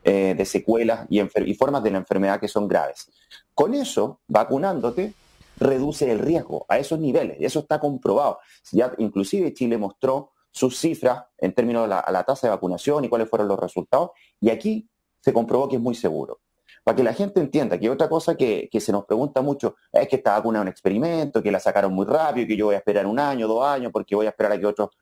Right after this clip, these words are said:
a otros les pase algo. Esta vacuna fue hecha en tiempo récord, todas las vacunas.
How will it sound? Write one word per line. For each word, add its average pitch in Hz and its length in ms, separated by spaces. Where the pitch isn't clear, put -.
a - 80
otros 110 180
les 104 120
pase 104 260
algo. 73 280
Esta 185 220
vacuna 170 380
fue 147 160
hecha 147 140
en 120 100
tiempo 120 260
récord, 87 360
todas 143 180
las 95 120
vacunas. 80 280